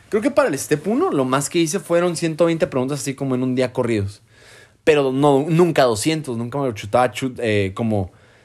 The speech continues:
sesiones de doscientas, ciento sesenta y ahora, y ahora lo hice. Este, pero bueno, les digo que los predictores, pues, no son tan específicos, entonces, pues, habrá que ver cómo, cómo me va. Este, en dos semanitas más me dicen mis resultados. Ahorita en mi vida post-step soy muy feliz, güey. Ahorita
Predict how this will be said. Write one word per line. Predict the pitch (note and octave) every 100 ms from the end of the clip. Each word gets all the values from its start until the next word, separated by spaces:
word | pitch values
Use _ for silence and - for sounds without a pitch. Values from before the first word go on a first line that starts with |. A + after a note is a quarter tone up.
| -
sesiones | C3+ A#2+ B2+
de | C3+
doscientas, | A#2 G#2 A#2+ B2 A2+
ciento | B2 A2+ A#2+
sesenta | A2+ C3 C#3
y |
ahora, | G#2+ G2+ G#2
y | G#2+
ahora | A2+ A2+
lo | G2
hice. | C#3+ D3+ - _ _ _ _ _
Este, | A#2 A2+ - - G#2 F#2+ - - -
pero | D3 C#3
bueno, | C3+ G#3+ G3
les | C#3+ B2+
digo | D3 D3
que | D3
los | B2 G#2+
predictores, | A#2 G#2+ C3+ D3
pues, | C#3
no | C3
son | D#3+ D3+
tan | D3+ D3
específicos, | C#3 A2 B2+ F#3 F3+ C#3+
entonces, | B2 D3 D3
pues, | C#3+
habrá | A#2+ A#2+ A#2+
que | D3+
ver | C#3+ C3+
cómo, | C#3+ D3 C#3+
cómo | - C#3+ D3
me | A#2
va. | B2 F3 - _ _ _ _ _ _
Este, | C3 A#2+ - A#2+
en | A#2
dos | D3
semanitas | G3 F3 E3 F3
más | F3 E3+
me | E3+
dicen | E3 E3+
mis | D#3
resultados. | C3 A2 G2+ A2 G#2
Ahorita | A#2 B2+
en | F#3
mi | D3+
vida | B2+ D#3+ -
post-step | G#3 G3+ - G#2+ C3 -
soy | - C#3+
muy | C#3 C#3
feliz, | F3 C3+ C#3+
güey. | F3+
Ahorita | C3+ B2 D#3+ D3+